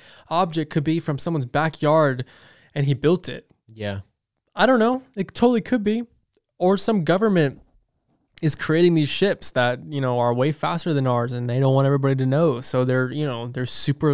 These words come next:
Speaker 1: low key. I don't, I don't know. We don't know everything that happens in Russia. <laughs> So
Speaker 2: Yeah.
Speaker 1: like, I don't, I, I don't, I think that people have this misconception. And again, I'm not saying that aliens aren't real. Um, I'm not really sharing that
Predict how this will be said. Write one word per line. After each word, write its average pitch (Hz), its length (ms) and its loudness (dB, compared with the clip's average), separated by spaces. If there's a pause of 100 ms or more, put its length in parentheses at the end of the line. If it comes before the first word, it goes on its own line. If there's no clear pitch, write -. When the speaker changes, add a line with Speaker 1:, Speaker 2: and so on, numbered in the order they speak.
Speaker 1:
low 135 300 0
key. 160 280 -4
I 135 160 -2
don't, 208 300 -8
I 131 140 -8
don't 196 120 -6
know. 139 80 -4
We 135 120 -2
don't 226 140 0
know 156 100 0
everything 127 320 -4
that 120 80 -6
happens 127 260 -10
in 117 100 -10
Russia. 120 440 -8
<laughs> - 60 -18 (580)
So 170 160 2
Speaker 2:
Yeah. 147 120 6
Speaker 1:
like, 135 220 2
I 135 100 -2
don't, 240 260 -6
I, 151 160 -4
I 160 100 -8
don't, 175 240 2 (360)
I 170 120 2
think 220 220 0
that 180 220 0
people 175 300 -2
have 156 140 2
this 139 180 -2
misconception. 147 840 -2 (240)
And 160 100 -2
again, 156 180 2
I'm 156 140 0
not 160 160 -2
saying 139 200 -2
that 131 140 -4
aliens 131 340 -6
aren't 127 340 -6
real. 190 320 -2 (360)
Um, 135 300 -4
I'm 127 100 -8
not 127 160 -2
really 127 220 -2
sharing 123 340 -4
that 139 180 -6